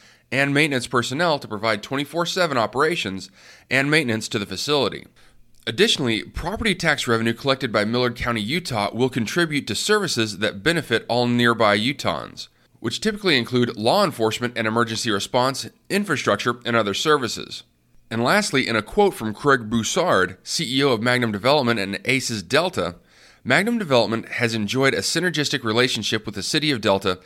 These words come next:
and Millard County since two thousand eight. In addition, royalties paid from our operations go to our mineral estate partner, the Utah School and Institutional Trust Lands Administration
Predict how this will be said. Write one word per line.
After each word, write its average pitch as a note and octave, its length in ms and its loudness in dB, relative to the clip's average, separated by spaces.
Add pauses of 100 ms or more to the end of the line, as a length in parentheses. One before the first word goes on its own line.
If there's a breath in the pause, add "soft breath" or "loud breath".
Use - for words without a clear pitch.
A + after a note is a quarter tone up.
(240 loud breath)
and C3 180 0
Millard B2 260 2
County D#3+ 340 -2
since G2+ 240 -6
two B2 140 -2
thousand G2+ 360 0
eight. A2+ 300 -2 (480 loud breath)
In A#2 100 0
addition, A#2+ 500 2
royalties D#3 520 0
paid A#2 240 2
from A2+ 160 -2
our A2 120 4
operations A2+ 680 0
go C3 260 0
to C#3+ 80 0
our A2 120 6
mineral B2+ 380 4
estate F3 340 -2
partner, F#2+ 380 0 (600 loud breath)
the A#2 80 2
Utah D#3+ 400 0
School B2 320 2
and A2+ 160 -2
Institutional B2 640 -2
Trust D3 380 0
Lands C#3+ 340 -2
Administration G#2+ 760 0